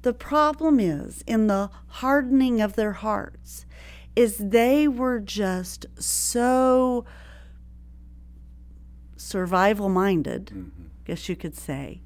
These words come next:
Speaker 1: that they couldn't believe, 'cause this, this passage talks about because of their unbelief, they couldn't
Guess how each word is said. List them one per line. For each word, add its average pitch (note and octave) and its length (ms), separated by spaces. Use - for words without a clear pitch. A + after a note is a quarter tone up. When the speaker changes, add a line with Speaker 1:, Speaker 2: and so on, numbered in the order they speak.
Speaker 1:
that G3+ 340
they A3 180
couldn't C#4 640
believe, A#3+ 680
'cause F3+ 200
this, A3+ 360
this A#3 220
passage D4 600
talks - 360
about F#3 440
because G#3 480
of G3 100
their F#3+ 180
unbelief, F#3 800
they G#3 140
couldn't C#4 760